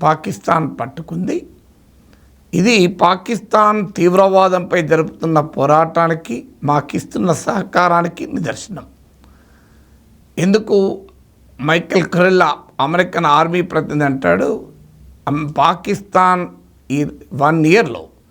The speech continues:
థౌజండ్ టెర్రరిస్ట్ ఇన్సిడెంట్స్ని చూసింది, రెండు వేల ఐదు వందల మంది సివిలియన్స్ చనిపోయారు, ఏడు వందల యాభై మంది భద్రతా బలగాలు చనిపోయారు. Pakistan is a victim of terrorism"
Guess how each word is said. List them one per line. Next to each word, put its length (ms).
థౌజండ్ 580
టెర్రరిస్ట్ 760
ఇన్సిడెంట్స్ని 840
చూసింది, 520
రెండు 220
వేల 160
ఐదు 180
వందల 200
మంది 240
సివిలియన్స్ 720
చనిపోయారు, 680
ఏడు 160
వందల 280
యాభై 220
మంది 220
భద్రతా 520
బలగాలు 420
చనిపోయారు. 760
Pakistan 720
is 180
a 80
victim 400
of 120
terrorism" 720